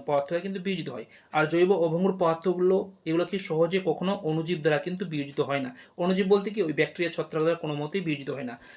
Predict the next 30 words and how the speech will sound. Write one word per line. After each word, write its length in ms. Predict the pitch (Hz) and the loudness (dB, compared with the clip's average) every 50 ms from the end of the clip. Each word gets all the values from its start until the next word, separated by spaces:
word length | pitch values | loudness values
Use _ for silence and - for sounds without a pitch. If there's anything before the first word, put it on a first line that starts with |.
| - - | -4 2
বরং 220 | 160 185 214 240 240 | 4 6 6 6 4
কি 140 | 220 233 233 | 2 2 4
হয়, 100 | 240 220 | 4 4
এরা 120 | 190 190 | 4 2
ব-, 340 | 185 185 175 165 - - - - | 0 0 0 -2 -2 -2 -2 0
বহু 180 | 156 160 185 | 2 2 4
বছর, 260 | 190 202 196 190 180 | 4 4 4 2 2
অর্থাৎ 280 | 147 143 147 - 175 147 | 0 0 0 -2 -2 -2
বছরের 300 | 147 147 151 - 208 202 | -2 -2 -2 -2 -2 -2
পর 140 | 196 208 185 | 0 0 0
বছর 280 | 160 156 151 - 214 | 0 -2 -2 -2 -4
ধরে, 240 | 165 185 180 175 - | -6 -6 -8 -8 -6
উম, 460 | 147 147 147 143 143 143 151 151 147 147 147 147 | -4 -4 -2 -2 -2 -2 -4 -4 -6 -6 -6 -4
পরিবেশের 340 | 156 156 165 160 160 170 156 | -2 0 0 0 0 -2 -4
মধ্যে, 340 | 156 156 156 151 190 220 254 247 - - - - - - - | -4 -4 -4 -2 -2 -4 -4 -6 -12 -20 -20 -20 -20 -8 -2
আহ, 140 | 160 160 160 | 0 2 2
মানে 300 | 160 165 165 160 156 - - _ _ _ _ _ _ _ _ _ _ _ _ _ _ _ _ _ _ _ - _ _ - | 2 0 -2 -2 -4 -8 -14 _ _ _ _ _ _ _ _ _ _ _ _ _ _ _ _ _ _ _ -20 _ _ 2
কোনো 180 | 190 190 208 214 | 4 4 4 4
পরিবর্তন 600 | 214 - 170 170 180 180 190 190 - 220 208 196 | 2 2 2 4 4 4 2 2 2 2 2 2
ছাড়াই 260 | - - 196 208 247 | 2 0 0 0 0
পরিবর্তন 420 | 247 175 170 185 165 160 160 180 | 0 0 0 2 2 0 0 -2
ম-, 160 | 165 160 160 160 | -2 -2 -2 0
এ, 100 | 151 151 | 0 0
পরিবেশের 380 | 147 165 156 156 151 - 170 | 0 2 0 0 0 0 -2
মধ্যে 280 | 160 165 165 165 220 302 - - _ _ _ _ _ _ | -4 -4 -2 -2 -4 -4 -4 -8 _ _ _ _ _ _
থেকে 240 | - 185 160 - 143 | -8 -4 -2 -2 -2
যায়। 180 | 123 110 104 104 - _ _ - - _ - | -2 -4 -8 -12 -16 _ _ -20 -16 _ 0
নেক্সট 260 | 175 214 226 - - | 0 2 0 0 -2
কি 120 | - 214 196 | 0 0 0
আছে, 200 | 180 180 214 | 0 0 -4